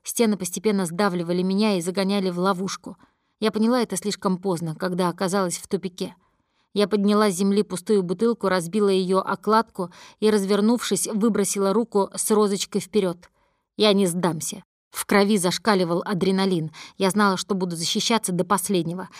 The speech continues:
Всё тело напряглось. На меня надвигалась толпа.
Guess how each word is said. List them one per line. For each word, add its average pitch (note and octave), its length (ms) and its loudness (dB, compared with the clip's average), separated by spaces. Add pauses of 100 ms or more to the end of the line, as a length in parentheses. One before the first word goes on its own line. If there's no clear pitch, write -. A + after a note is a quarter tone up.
(140)
Всё A3 200 4
тело G3+ 280 2
напряглось. E3+ 640 -4 (360)
На F#3+ 100 2
меня F#3+ 240 4
надвигалась F3+ 600 0
толпа. F3+ 400 0